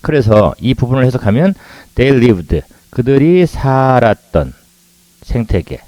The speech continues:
뭐 그들이 사는 생태계라고 해도 되겠고요. 이렇게 해석이 되죠. 그리고 뒷부분을 해석하면 remained, 뭐뭐인 상태로 있다.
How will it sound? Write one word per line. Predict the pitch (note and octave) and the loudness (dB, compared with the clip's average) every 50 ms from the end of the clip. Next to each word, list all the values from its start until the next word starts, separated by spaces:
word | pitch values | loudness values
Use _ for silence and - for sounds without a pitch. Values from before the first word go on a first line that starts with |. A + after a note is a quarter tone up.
| _ _ _ _ _ _ _ | _ _ _ _ _ _ _
뭐 | G#2+ G#2 G#2 | -4 -4 -2
그들이 | - - A2 A#2+ C3 C#3+ C3+ | -2 -4 -4 -2 -2 -2 -2
사는 | - C3+ D3 D3+ D#3 D3 | 0 0 0 0 0 0
생태계라고 | C3 C#3+ C#3 - - A#2 F#2+ F2+ D2 - - - _ _ _ - - F#2 F#2+ G2 A#2 | 0 -2 -2 -2 -2 0 0 0 0 -2 -6 -14 _ _ _ -8 -6 -6 -4 -2 -4
해도 | A2+ G#2+ | -4 -4
되겠고요. | F#2+ F2+ F2 D#2+ - - C2+ B1+ C2 C#2 F#2 D3 F#3 G#3 - _ _ _ _ _ _ _ _ _ _ | -4 -4 -4 -4 -4 -6 -8 -6 -4 -2 0 0 0 0 -2 _ _ _ _ _ _ _ _ _ _
이렇게 | G#2 F#2+ - - A#2 | -12 -10 -8 -8 -6
해석이 | G#2 A2+ G#2 G2+ | -4 -2 -2 -2
되죠. | E2+ E2 D2+ D2+ F2+ E2 C#2+ C2+ - - _ _ _ _ _ _ _ _ _ | -4 -6 -4 -4 -4 -4 -4 -4 -10 -18 _ _ _ _ _ _ _ _ _
그리고 | - - A2 A#2 | -4 -2 -2 -2
뒷부분을 | A2 - - C#3+ - C3+ A#2 A#2 A#2+ A#2 | -2 -4 -8 -6 -4 -2 -2 0 0 0
해석하면 | A#2+ - A#2 - G2+ F2+ F#2 F#2+ F#2+ A2 A2+ F#2+ E2 E2+ | -2 -2 -2 -4 -2 -2 0 0 2 2 2 2 0 -2
remained, | G2 A2+ B2+ B2 A#2+ C3 C3+ B2+ A2+ G2+ F#2 D#2 F2 E2 D2 C2+ | -2 0 0 2 2 2 4 4 2 2 2 0 0 -2 -2 -2
뭐뭐인 | D#2+ G#2 A2+ B2 B2+ B2+ B2 A#2 | -2 0 0 0 2 2 2 2
상태로 | A#2 A#2 - - A2 G2+ | 0 0 -2 0 0 0
있다. | F#2 - - E3+ G3+ A3+ | -2 -2 -2 -2 -2 -2